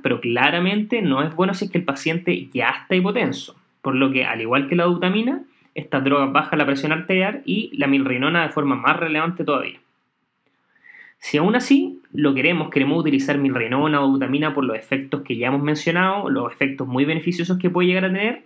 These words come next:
lo podemos usar, pero siempre asociarlo a un vasopresor, como por ejemplo la noradrenalina o adrenalina en algunos casos.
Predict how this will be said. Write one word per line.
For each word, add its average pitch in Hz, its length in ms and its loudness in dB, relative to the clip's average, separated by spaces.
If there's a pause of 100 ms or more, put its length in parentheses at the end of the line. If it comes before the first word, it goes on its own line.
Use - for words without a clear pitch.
(240)
lo 180 160 2
podemos 220 340 2
usar, 262 280 0
pero 180 140 0
siempre 190 440 0
asociarlo 180 460 0
a - 20 2
un 185 60 2
vasopresor, 160 640 0
como 143 160 0
por 131 100 2
ejemplo 165 460 0
la 127 180 2
noradrenalina 131 920 0
o 202 220 2
adrenalina 143 840 0
en 135 120 -2
algunos 127 320 -4
casos. - 320 -18